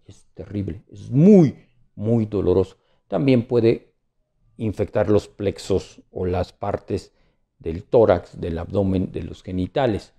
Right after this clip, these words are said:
¿Existe tratamiento? Sí, hay un antiviral. Hay distintos tipos, de hecho, de antivirales que le pueden ayudar a disminuir. Su médico debe de calcular la dosis en base no a una receta de cocina,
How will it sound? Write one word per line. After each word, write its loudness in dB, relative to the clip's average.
¿Existe 2
tratamiento? 2
Sí, 0
hay 0
un 4
antiviral. 4
Hay 2
distintos -4
tipos, -10
de 0
hecho, -2
de -4
antivirales -2
que -16
le -12
pueden -2
ayudar -4
a -2
disminuir. 0
Su -8
médico -2
debe 2
de 0
calcular 2
la 8
dosis 2
en 0
base 0
no 2
a -10
una 2
receta -6
de -6
cocina, -6